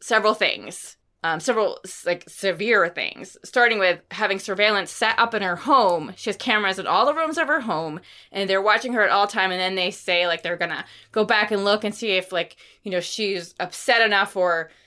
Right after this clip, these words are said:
responsible enough or, you know, how she behaves at home when the child isn't there. You know, so it's kind of like a performance because she knows that she's being watched, but also, like, she has no privacy in her home now. Um, and then they send her to parent training.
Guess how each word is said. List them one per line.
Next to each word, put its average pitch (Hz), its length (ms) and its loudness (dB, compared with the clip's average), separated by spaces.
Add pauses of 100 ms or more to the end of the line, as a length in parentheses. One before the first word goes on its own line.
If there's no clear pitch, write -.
(140)
responsible 208 580 2
enough 190 300 2
or, 165 240 2
you 165 100 -6
know, 175 100 -4
how 185 200 0
she 220 160 -4
behaves 190 400 -2
at 170 80 0
home 196 240 -4
when 165 140 -6
the 160 80 -6
child 165 340 0
isn't 170 180 -8
there. 165 300 -6 (460)
You - 100 -6
know, 359 120 4
so 359 200 4
it's 285 160 2
kind 269 160 4
of 254 60 4
like 240 120 4
a 208 80 2
performance 269 560 2
because 262 260 0
she 240 200 -4
knows 190 300 0
that - 160 -2
she's 156 260 -10
being 160 420 -8
watched, - 560 -4
but 175 140 -2
also, 170 260 -2
like, 147 140 -8
she 190 140 -10
has 175 200 -6
no 156 160 -4
privacy - 520 -2
in - 80 -14
her 160 160 -12
home 117 280 -12
now. 92 340 -8 (260)
Um, 208 100 -4
and 240 180 2
then 311 280 4
they 285 200 2
send 226 380 0
her 190 380 0
to 240 260 -10
parent 320 440 -2
training. 143 540 -6